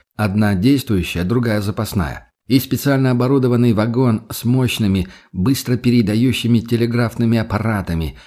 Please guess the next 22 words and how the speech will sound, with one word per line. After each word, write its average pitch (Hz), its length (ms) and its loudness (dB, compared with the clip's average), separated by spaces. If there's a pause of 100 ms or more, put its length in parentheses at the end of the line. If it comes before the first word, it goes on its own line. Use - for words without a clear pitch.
(180)
которые 107 380 0
непрерывно 110 680 0
стрекотали 104 560 -2
своими 104 400 0
внутренностями, 107 840 0 (240)
принося 123 520 2
главковерху 110 800 0
сообщения 95 680 0 (200)
со 117 200 -6
всей 123 220 -2
территории 104 600 -2
необъятной 95 560 -2
страны. 71 420 -6 (760)
Рядом 143 360 0
с - 120 -8
ним 151 160 0
располагался 131 640 -4
штабной 117 480 0
вагон, 104 480 0 (280)
в - 100 -20
котором 107 440 0
проводились 107 720 0